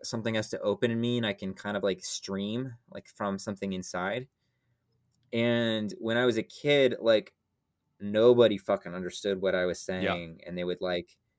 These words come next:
Speaker 1: like, m-, my parents would ask me if I was schizophrenic, and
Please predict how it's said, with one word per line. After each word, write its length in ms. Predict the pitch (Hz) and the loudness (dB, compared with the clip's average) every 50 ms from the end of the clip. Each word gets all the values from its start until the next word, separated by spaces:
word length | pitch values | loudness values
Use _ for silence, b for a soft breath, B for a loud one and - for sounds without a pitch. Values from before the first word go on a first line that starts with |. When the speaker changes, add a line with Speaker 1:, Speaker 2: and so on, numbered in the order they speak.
| _ _ _ _ _ _ _ _ _ _ _ - _ _ _ _ _ _ _ | _ _ _ _ _ _ _ _ _ _ _ -20 _ _ _ _ _ _ _
Speaker 1:
like, 180 | 101 95 98 95 | 0 2 2 0
m-, 160 | - 95 - _ - _ | -6 -16 -18 _ -20 _
my 160 | - 107 104 98 | -4 -2 -2 -2
parents 360 | - - 110 107 104 95 - | -2 -2 -4 -2 -2 -2 0
would 100 | 107 104 | 2 2
ask 160 | 101 98 - | 2 2 0
me 80 | 104 95 | -4 -4
if 80 | 92 | 0
I 80 | 101 98 | 0 2
was 180 | 95 92 - - | 2 0 -2 -4
schizophrenic, 720 | 101 92 - 95 92 - - 95 92 92 87 85 - - - | -6 -6 -6 -6 -8 -4 -6 -4 -4 -4 -6 -10 -12 -12 -12
and 500 | - 92 90 90 90 90 87 85 85 82 | -10 -8 -6 -6 -6 -6 -8 -10 -12 -14